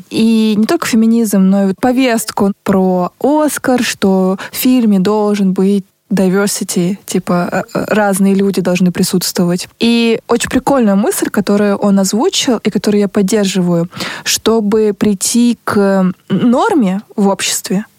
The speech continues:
да, мы должны достичь какого-то пика. То есть сейчас мы находимся в каком-то пиковом состоянии, когда мы ещё не понимаем, что для нас нормально, а что нет. Поэтому у нас все практические высказывания выводятся в экстремум.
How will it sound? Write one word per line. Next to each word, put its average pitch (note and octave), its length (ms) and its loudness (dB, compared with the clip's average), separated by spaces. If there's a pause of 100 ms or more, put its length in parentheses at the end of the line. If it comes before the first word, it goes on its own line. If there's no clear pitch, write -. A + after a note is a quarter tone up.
да, A3 260 0
мы B3+ 160 0
должны B3 280 0
достичь A3 340 0
какого-то G#3 840 0
пика. G3 400 -2 (520)
То - 80 0
есть G#3+ 140 2
сейчас F#4 300 0
мы D4+ 120 2
находимся B3 360 0
в - 40 -10
каком-то G#3+ 260 0
пиковом F#3+ 400 0
состоянии, C#4 680 0
когда A3+ 260 0
мы A#3 140 2
ещё A#3 160 -2
не G#3+ 100 2
понимаем, A#3 640 2 (180)
что - 220 0
для A3+ 140 2
нас G#3 160 0
нормально, B3 500 2
а G#3+ 60 0
что A3 240 0
нет. F#3 500 0
Поэтому A#3 500 2
у - 40 0
нас G#3 180 2
все - 240 0
практические G3 680 -2
высказывания C4+ 640 0 (240)
выводятся G#3 640 0
в F#3+ 100 0
экстремум. F#3 600 0